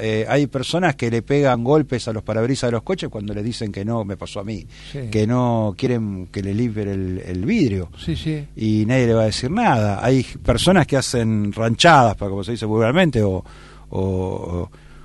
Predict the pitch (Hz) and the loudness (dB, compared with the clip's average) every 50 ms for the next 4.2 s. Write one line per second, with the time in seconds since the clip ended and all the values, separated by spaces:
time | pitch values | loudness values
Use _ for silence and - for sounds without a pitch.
0 | - - - - - - - - - 107 101 - 143 135 - 110 - 113 120 127 | -20 -20 -20 -20 -20 -20 -10 -6 -4 -4 -2 0 -2 -2 -2 -2 0 2 2 2
1 | 127 120 117 120 131 131 123 117 113 113 117 - 170 202 214 - - 135 120 113 | 2 2 2 0 0 2 2 2 0 0 0 2 4 4 4 4 2 2 2 2
2 | 107 113 120 131 143 135 127 117 113 107 101 127 127 117 - 110 - - 104 95 | 2 2 2 2 2 2 0 0 -2 -4 -4 -6 -6 -6 -6 -8 -8 -8 -8 -8
3 | - 101 98 - - 120 120 - 113 101 95 104 101 101 104 123 151 180 190 196 | -8 -8 -8 -8 -8 -6 -6 -4 -4 -4 -2 -2 -2 0 0 2 4 4 6 6
4 | 185 185 180 | 4 4 2